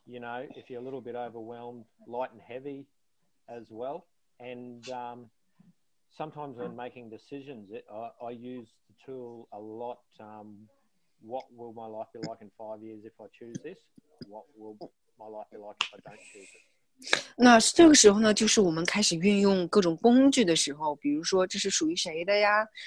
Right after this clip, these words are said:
Speaker 2: 然后运用轻重的工具啊，还有很多时候我都会用这样的提问句。那如果选择它，未来五年我的人生会怎样？如果不选择它，未来五年我的人生会怎样？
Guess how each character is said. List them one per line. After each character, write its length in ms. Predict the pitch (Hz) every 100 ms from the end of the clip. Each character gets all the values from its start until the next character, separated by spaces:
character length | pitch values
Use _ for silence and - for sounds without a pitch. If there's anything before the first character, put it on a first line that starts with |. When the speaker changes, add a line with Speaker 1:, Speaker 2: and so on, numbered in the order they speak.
| -
Speaker 2:
然 140 | 170
后 60 | 170
运 100 | 185
用 140 | 185
轻 240 | 170 247 247
重 140 | 247
的 80 | 202
工 280 | 208 214 214
具 220 | 226 214
啊， 240 | 196 190 - - -
还 80 | 196
有 100 | 196
很 160 | 170
多 100 | 170
时 120 | 254 190
候 140 | 190
我 60 | 156
都 100 | 165
会 180 | 175
用 160 | 190 185
这 100 | 214
样 100 | 202
的 80 | 185
提 160 | -
问 160 | 151 170
句。 260 | 175 165 151 - -
那 320 | - 175 165 160
如 160 | 151
果 180 | 156 170
选 240 | 202 156 139
择 160 | 139
它， 200 | 202 196
未 120 | 196
来 140 | 185 180
五 120 | 170
年 160 | 151 175
我 80 |
的 100 | 160
人 160 | 147 165
生 80 | 202
会 100 | 214
怎 140 | 185
样？ 160 | 165 170
如 100 | 180
果 100 | 185
不 100 | 285
选 200 | - 220
择 140 | 202 208
它， 220 | 220 214
未 100 | 220
来 120 | 190
五 100 | 175
年 120 | 160
我 60 | 160
的 100 | 151
人 140 | 151
生 80 | 165
会 140 | 165
怎 100 | 156
样？ 160 | 147 131